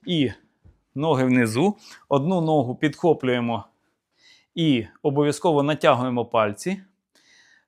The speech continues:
Тут можна в замок, но не обов'язково, можна і просто притримати. Задача — розігнути повністю коліно.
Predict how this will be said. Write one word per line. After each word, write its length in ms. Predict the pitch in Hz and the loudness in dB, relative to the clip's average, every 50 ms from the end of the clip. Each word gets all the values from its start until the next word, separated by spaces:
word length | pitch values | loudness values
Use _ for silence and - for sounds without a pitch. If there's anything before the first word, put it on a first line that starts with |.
| _ - | _ 0
Тут 280 | - 202 185 - - - - _ _ _ _ _ - | 2 2 2 2 -2 -16 -20 _ _ _ _ _ -4
можна 300 | 143 165 170 143 151 156 | 0 0 0 2 2 0
в 80 | 135 | 0
замок, 400 | 135 160 170 185 208 233 220 - | 2 2 2 2 2 0 -2 -2
но 300 | - 151 170 196 208 202 - _ _ _ | -2 0 0 0 0 -2 -4 _ _ _
не 120 | - 139 156 | -6 -4 -4
обов'язково, 580 | 170 160 170 165 165 160 - - 160 127 120 | -2 0 0 0 -2 -2 -2 0 0 2 0
можна 300 | 117 127 156 170 160 170 | 0 -2 -4 -4 -4 -4
і 40 | 151 | -4
просто 420 | 139 - 147 139 123 - 127 110 - _ _ _ _ _ _ _ _ _ _ _ _ _ _ | -2 -2 -2 -2 -2 -2 -6 -8 -10 _ _ _ _ _ _ _ _ _ _ _ _ _ _
притримати. 640 | - 135 139 131 139 135 123 113 107 101 - 110 104 _ _ - - - _ _ - - - - - - _ _ _ _ | -6 -4 -4 -4 -4 -4 -4 -4 -6 -8 -10 -14 -20 _ _ -20 -20 -20 _ _ -20 -20 -20 -20 -20 -20 _ _ _ _
Задача — 540 | - 120 120 131 135 160 185 196 - 208 190 | -8 -6 -4 -2 0 0 0 0 2 2 4
розігнути 680 | 165 165 175 160 156 160 147 135 147 165 175 175 - 180 | 4 4 4 2 0 0 0 -2 -2 -4 -4 -4 -4 -4
повністю 580 | 151 - 170 165 160 175 175 165 - - 156 | -2 -2 -2 -2 -2 -2 -4 -6 -8 -10 -8
коліно. 480 | 143 - 156 151 147 139 117 110 104 101 | -4 0 0 0 0 0 -2 -4 -8 -10